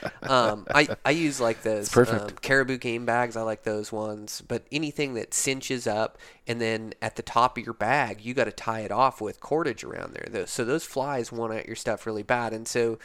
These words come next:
Speaker 1: with meat, it's a big thing of keeping it cool enough and then also keeping it dry enough, like, making sure you're getting
Speaker 2: Airflow.
Speaker 1: air all the way
Speaker 2: Yeah.
Speaker 1: around it. Um, but at one point, I mean, I got a rip in my bag because we were setting 'em on brush to get 'em,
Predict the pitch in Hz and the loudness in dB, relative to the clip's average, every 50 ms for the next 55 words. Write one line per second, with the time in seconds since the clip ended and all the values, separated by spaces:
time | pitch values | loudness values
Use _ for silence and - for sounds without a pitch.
0 | - - - - - - - - - - _ - 147 143 - 147 147 156 170 175 | -16 -18 -18 -18 -20 -20 -20 -20 -20 -12 _ 2 2 2 2 -2 -2 -2 0 0
1 | 156 110 - - - - - - - 135 - - 127 123 151 151 147 - - 160 | -2 -2 -4 -8 -8 -6 -6 -6 -6 -6 -4 -4 -2 0 -2 -2 -2 -2 -2 -2
2 | 147 127 120 - - 143 120 - 127 117 113 101 - - _ - - 185 196 208 | 0 -2 -4 -4 -4 -6 -4 -4 -4 -4 -4 -6 -8 -8 _ -2 0 0 2 2
3 | 202 190 185 185 190 196 - - - - _ 123 123 127 123 123 120 - - 117 | 2 2 2 0 0 -2 -6 -10 -12 -6 _ -4 0 0 0 0 -2 -2 -2 -2
4 | 120 - - 127 120 - - 127 120 - 117 113 98 - - - 123 113 101 101 | -2 0 0 -2 -2 -2 -4 -6 -4 -4 -4 -4 -4 -6 -4 -2 0 0 0 0
5 | 104 95 95 - - - - - - 87 - 92 113 110 104 104 - 117 117 110 | -2 -6 -8 -10 -12 -14 -10 -8 -8 -8 -8 -6 -6 -6 -6 -6 -8 -10 -10 -8
6 | - - 110 107 101 98 101 104 - 104 98 90 82 78 - - - - 104 101 | -8 -6 -6 -6 -6 -8 -10 -8 -8 -4 0 0 0 0 0 -2 0 0 0 -2
7 | - - - 107 110 110 113 113 110 104 78 71 69 110 110 110 107 101 - - | -2 -4 -6 -6 -4 -2 -2 0 0 0 0 0 -2 -2 -4 -6 -6 -6 -8 -8
8 | - - - - _ - _ - - - - - - - - 131 117 117 120 117 | -10 -14 -20 -20 _ -20 _ -20 -20 -20 -14 -14 -12 -4 0 0 0 0 2 2
9 | 123 131 123 110 117 127 151 170 - - 131 113 107 104 104 - - - - - | 2 2 4 2 0 0 0 -2 -2 -2 -2 0 0 -4 -6 -8 -12 -20 -20 -20
10 | - _ - 113 110 107 104 104 - - 113 120 117 120 117 113 107 - - 107 | -20 _ -10 -6 -4 -4 -4 -4 -6 -2 -2 0 2 4 4 4 2 0 -4 -6
11 | 107 120 120 127 - 147 117 107 104 101 - 120 135 151 139 113 101 104 - 110 | 0 0 0 0 0 -4 -6 -4 -6 -4 -2 0 0 0 0 -2 -6 -8 -10 -12
12 | 101 - 117 107 104 110 113 110 104 104 104 - - - 120 117 - 117 110 110 | -8 -8 -8 -8 -8 -8 -8 -6 -6 -6 -6 -2 0 0 0 0 -2 -6 -6 -6
13 | 104 101 104 104 - _ 135 135 113 - - - - 113 - 117 104 101 104 - | -6 -6 -8 -10 -2 _ 4 4 4 4 0 -6 -6 -6 -4 -6 -6 -6 -10 -12